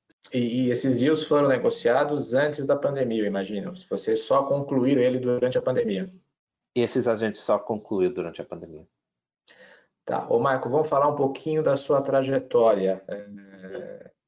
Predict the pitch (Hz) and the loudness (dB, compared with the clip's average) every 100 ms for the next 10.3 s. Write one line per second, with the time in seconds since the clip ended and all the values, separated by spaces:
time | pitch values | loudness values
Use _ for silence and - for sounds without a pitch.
0 | _ _ _ _ - 190 247 185 170 - | _ _ _ _ -2 0 2 2 2 2
1 | 147 127 135 143 135 - _ _ 147 160 | 0 2 2 2 0 -4 _ _ 2 4
2 | 147 131 120 110 117 104 104 117 - 139 | 4 4 2 0 -4 -6 -8 -10 -6 -2
3 | 135 123 147 135 113 - 131 117 - 127 | -2 -2 -2 0 -2 0 0 0 -2 -4
4 | 127 110 110 113 104 101 98 127 147 151 | -4 -4 -4 -4 -4 -6 -6 -2 0 0
5 | 147 123 113 110 104 101 - - 156 151 | -2 0 2 2 2 -2 -6 -6 -2 2
6 | 147 170 160 143 139 147 131 127 131 123 | 4 4 4 0 -2 2 2 2 -2 -2
7 | 117 127 147 - _ _ - 113 110 135 | 0 0 0 -2 _ _ -4 0 0 -2
8 | 135 127 123 139 139 123 117 113 113 147 | 0 2 4 2 0 2 2 2 2 2
9 | 175 175 185 175 - - 175 135 123 113 | 2 2 2 2 0 -2 -2 0 2 2
10 | 107 107 | 0 -4